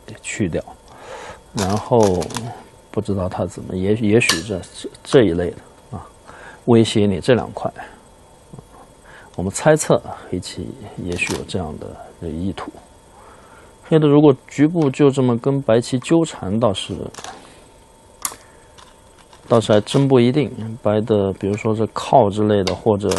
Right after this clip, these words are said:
拖断，黑的是不是一定就能寻求到便宜，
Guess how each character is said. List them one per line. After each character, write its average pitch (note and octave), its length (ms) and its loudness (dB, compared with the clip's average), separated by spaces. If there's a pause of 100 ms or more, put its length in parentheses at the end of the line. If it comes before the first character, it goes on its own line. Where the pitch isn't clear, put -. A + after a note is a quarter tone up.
(380)
拖 B2+ 260 0
断， B2+ 260 2 (2250)
黑 C3+ 140 2
的 A2 240 2 (320)
是 - 240 0
不 A#2 100 4
是 A#2 200 2
一 A#2 100 6
定 B2+ 220 4
就 G2+ 160 2
能 F2+ 180 -2
寻 F2+ 240 -6
求 F#2 140 -4
到 F2 160 0
便 E2+ 340 -8
宜， F2+ 240 -6